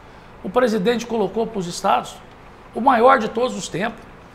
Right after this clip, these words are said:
O maior investimento na área da saúde e até para investimento que muitos partidos de esquerdas utilizaram no seu governo,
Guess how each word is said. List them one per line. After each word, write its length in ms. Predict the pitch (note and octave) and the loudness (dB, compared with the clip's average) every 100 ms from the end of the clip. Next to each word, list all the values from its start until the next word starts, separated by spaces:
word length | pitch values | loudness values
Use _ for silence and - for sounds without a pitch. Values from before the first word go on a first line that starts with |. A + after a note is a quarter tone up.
| - - - - | -20 -20 -20 -12
O 60 | D#3 | -2
maior 340 | G#3 A3 C#4 | 2 6 4
investimento 1160 | D4 A#3+ C4+ - - A#3 F3 G3 B3+ B3 - B3 - - - | 4 0 0 -2 -4 -4 -2 0 0 -2 -6 -8 -10 -18 -16
na 160 | - F#3 | -4 2
área 360 | G3+ A3+ A3 F#3+ | 4 6 4 4
da 120 | G3+ | 2
saúde 720 | - E3 A#2+ C#3+ A3 F3 G#3+ | 0 -2 -2 0 0 -2 -6
e 100 | G3 | -2
até 300 | G3+ F3+ A#3 | 0 0 -2
para 200 | A#3 A3 | -2 -2
investimento 760 | A#3 F#3 G#3+ - F3 E3+ A#3 - | -4 -2 -4 -4 -6 -2 -4 -4
que 100 | - | -4
muitos 480 | F3+ B3+ - - - - - - - - - | 2 2 0 -6 -16 -20 -20 -20 -20 -20 -4
partidos 580 | - F3 - A#3+ G#3+ E3 | 2 2 2 0 0 -2
de 100 | D3+ | -4
esquerdas 640 | D3 - A3 B3 D#3 A#2 - - - | -6 0 4 4 2 -6 -12 -16 -6
utilizaram 640 | G3+ - G#3 E3 F#3 G3 | -6 -4 -2 0 2 2
no 60 | F#3 | 2
seu 200 | - F#3 | -2 -2
governo, 420 | D3+ C#3 F3 | -2 -2 -2